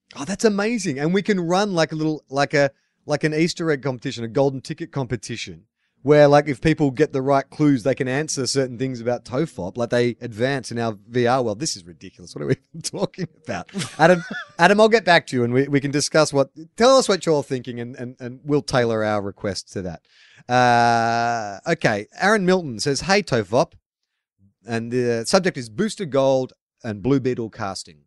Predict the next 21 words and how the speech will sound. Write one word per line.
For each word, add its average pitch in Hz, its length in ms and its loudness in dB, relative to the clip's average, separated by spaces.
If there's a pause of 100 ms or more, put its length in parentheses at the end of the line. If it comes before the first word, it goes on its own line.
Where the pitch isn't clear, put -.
(140)
"I'll - 80 -12
start 247 240 0
by 202 100 2
saying 117 380 -2
I've 117 100 -4
only 143 160 -4
recently 147 340 -2
discovered 113 380 -10
your 110 80 -12
show 98 200 -8
about 98 220 -6
six - 200 -16
months 98 200 -8
ago 98 220 -4
via 98 200 -2
the 95 60 -8
Weekly 139 280 -4
Planet 101 320 -8
and 92 100 -20
Planet 87 220 -12
Broadcasting. 110 600 -8